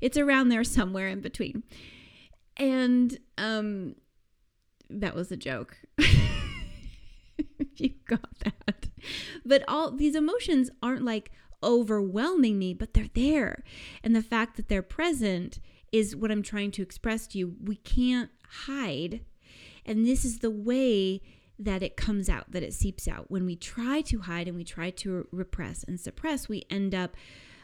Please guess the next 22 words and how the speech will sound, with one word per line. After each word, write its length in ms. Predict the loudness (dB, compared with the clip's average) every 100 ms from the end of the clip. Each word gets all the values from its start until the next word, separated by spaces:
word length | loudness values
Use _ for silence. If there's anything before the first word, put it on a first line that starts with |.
| -14
um, 560 | -6 -4 -2 -2 -4 -6 -8 -20 _
it, 160 | -4 -2
it 140 | -2
becomes 560 | 0 4 6 6 4 2
like 160 | -2 -4
a 60 |
passive 500 | -4 -2 0 0 -2
aggressive 760 | -4 -4 -2 -2 -4 -6 -8 -18 _ _
action 540 | -12 -8 -6 -6 -6 -12 -18 -20 -20 -20 -20 _ _ _ -2
where 200 | 0 2
we're 120 | -2
trying 500 | -6 0 2 4 4
to 120 | 4
be 160 | 2 2
one 280 | 2 2
thing, 400 | 2 2 0 -4 -6
but 240 | -8 -8 _ -2
there's 280 | 0 0
this, 280 | -2 -4 -6
just 300 | -8 -8 -4
this 180 | -6 -6
flavor 1040 | -12 -6 -2 0 2 0 0 2 0 -2